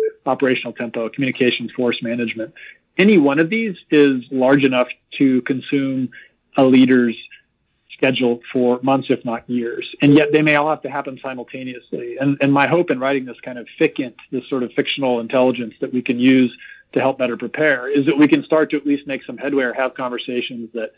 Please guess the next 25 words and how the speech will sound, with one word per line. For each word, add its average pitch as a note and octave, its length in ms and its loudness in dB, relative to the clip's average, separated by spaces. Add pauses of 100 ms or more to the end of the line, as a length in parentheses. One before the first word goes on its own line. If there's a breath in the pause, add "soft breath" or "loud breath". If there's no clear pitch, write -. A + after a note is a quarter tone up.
(240 soft breath)
that - 120 -4
can C3 140 -8
give B2 160 4
us A#2 140 -6
a B2 60 -2
bit B2 140 2
of A#2+ 120 0
a A2 80 -2
head A#2+ 180 -4
start A#2+ 300 0
in A2 100 -8
trying A2+ 220 -6
to A2 160 -8 (160)
reconcile B2 840 -2 (240 soft breath)
what E3+ 360 2
is G3 120 0
the C#3 100 0
right B2 220 0
step. A#2+ 300 -4
And B2 100 -10
importantly, C3 420 -4
if A#2+ 80 -4
the C3 80 -4
adversary B2+ 460 -2
wants A#2+ 320 -4